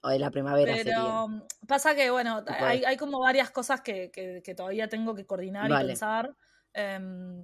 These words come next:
Speaker 2: no sé si vuelvo para Australia o ya no, entonces si vuelvo para Australia tampoco es mucho tiempo el que me puedo ir, porque yo, bueno, ahí entran como temas de visa, yo sigo en
Speaker 1: Claro,
Speaker 2: la Beijing
Speaker 1: sí.
Speaker 2: visa, entonces ta, eh, es como, como que entras en la letra fina y no es tan fácil.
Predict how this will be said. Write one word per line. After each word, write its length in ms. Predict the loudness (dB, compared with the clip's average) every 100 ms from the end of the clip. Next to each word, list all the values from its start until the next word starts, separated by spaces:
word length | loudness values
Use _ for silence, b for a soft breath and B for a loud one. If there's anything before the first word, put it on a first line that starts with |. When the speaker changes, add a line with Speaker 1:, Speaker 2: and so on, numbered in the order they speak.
| -6
Speaker 2:
no 140 | -4
sé 160 | -2 -2
si 200 | 0 0
vuelvo 340 | 0 0 -2
para 140 | -2
Australia 480 | -4 -2 -2 0 -2
o 40 | -4
ya 220 | -8 -6
no, 320 | -4 -2 -2
entonces 320 | -4 -10 -10
si 80 | -8
vuelvo 320 | -6 -4 -2
para 140 | -2 -4
Australia 600 | -4 -4 -2 0 0 -2 b b b
tampoco 340 | -12 -8 -6
es 40 | -6
mucho 240 | -6 -6
tiempo 240 | -6 -4 -4
el 60 |
que 80 | -6
me 120 | -8
puedo 200 | -6 -2
ir, 420 | 2 4 4 2 -4
porque 200 | -12 -14
yo, 140 | -16 -16 _ _ _ _
bueno, 220 | -16 -12
ahí 160 | -6 -4
entran 260 | -2 -2 -2
como 300 | -6 -10 -12 _
temas 280 | -4 -4
de 60 | -2
visa, 400 | -2 -2 0 -2
yo 220 | -4 -8 -10
sigo 300 | -8 -4 4
en 40 |
Speaker 1:
Claro, 220 | 8 8
Speaker 2:
la 20 |
Beijing 200 | 4 -4
Speaker 1:
sí. 60 | -4
Speaker 2:
visa, 460 | -6 -4 -2 -2 -6 b b b -20
entonces 500 | -14 -12 -10 -8 -10
ta, 200 | -10 -12 -10
eh, 200 | -10 -8 -10
es 100 | -6
como, 400 | -4 -2 -2 -4
como 220 | -8 -8
que 120 | -6
entras 300 | -4 -2 0 0
en 80 |
la 120 | 2 2
letra 260 | 0 0
fina 360 | 0 0 2 0
y 120 | 0
no 160 | -4 -4
es 80 | -4
tan 180 | -4
fácil. 400 | -2 -4 -4 -10